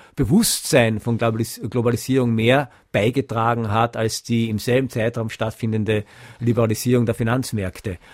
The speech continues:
Und in der Tat ist es so, dass angesichts von bestimmten Umweltproblemen sich die Menschen in der Tat als eine Menschheit gegenüber einem sie alle betreffenden Problem,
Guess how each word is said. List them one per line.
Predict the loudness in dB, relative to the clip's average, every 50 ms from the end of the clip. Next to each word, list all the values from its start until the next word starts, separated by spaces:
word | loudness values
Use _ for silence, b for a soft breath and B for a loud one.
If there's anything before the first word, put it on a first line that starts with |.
| B B B
Und | -2 -2 0 2
in | 0 0
der | 0 0
Tat | 2 2 2 2 0 -2 -4
ist | -6 -6 -4 -4
es | -6 -6 -2
so, | -2 0 0 2
dass | 0 -2 -4 -4
angesichts | -6 -4 -4 -2 -2 -4 -2 -4 -4 -4 -4 -6
von | -6 -6 -4
bestimmten | -4 -8 -4 0 0 0 0 -2 -4
Umweltproblemen | -4 -2 -4 -4 0 0 0 0 0 -2 -4 -6 -6 -4 -2 0 0 2 2 4 4 4 4 4 2 -2 B B B B B B
sich | -10 -6 -4 -4 -4 -4 -8 -16 _
die | -6 -2 -2 0 -2 -2 -2
Menschen | -2 0 2 2 2 2 2 0 -2 -4 -8 -10 -8 -6 -4 -4 -4 -4
in | -4 -4 -4 -4 -2
der | -2 -2 -2 -2 -6 _ _
Tat | -2 2 2 2 2 2 -2 -4 -10 _ _
als | 0 2 2 2 2 0 -2 -8 -10 -8
eine | -6 -4 -4 -4 -4 -6 -8 -6 -4
Menschheit | -4 -2 -2 -4 -6 -10 -8 -4 -2 -2 -2 -2 -6 -2
gegenüber | 0 2 2 2 2 0 -2 0 0 2 2 2 0 0 -2
einem | -4 -4 -2 -2 -2 -2 0 -2 -2 -2 -4 -6
sie | -12 -4 -2 -2 -2 -2 -2
alle | -2 0 0 0 2 0 -2
betreffenden | -2 -4 -6 -4 -4 -4 -4 -4 -6 -6 -6 -4
Problem, | -4 -4 -2 0 2 2 4 2 2 0 -6